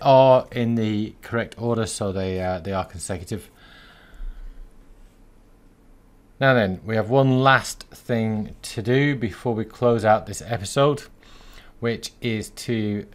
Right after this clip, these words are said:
look at the cleanup. And what we're gonna do is we're gonna remove this, um, builder template.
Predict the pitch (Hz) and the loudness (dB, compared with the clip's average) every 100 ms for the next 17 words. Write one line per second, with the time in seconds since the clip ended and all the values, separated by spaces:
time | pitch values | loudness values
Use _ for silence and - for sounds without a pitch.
0 | - 113 123 - 113 113 135 - 196 107 | -14 -4 -4 -2 -2 -2 -2 2 4 4
1 | - - _ _ - - - - - - | -2 -18 _ _ -20 -20 -20 -20 -20 -10
2 | - 143 160 160 165 113 123 123 127 120 | 0 2 4 4 2 2 4 6 4 2
3 | 110 127 117 113 110 117 123 127 139 104 | -2 0 2 2 4 4 6 4 2 0
4 | 127 110 - 113 101 95 92 87 131 120 | -2 -2 0 2 2 0 0 4 4 4
5 | 117 135 127 160 151 | 0 0 0 -2 -4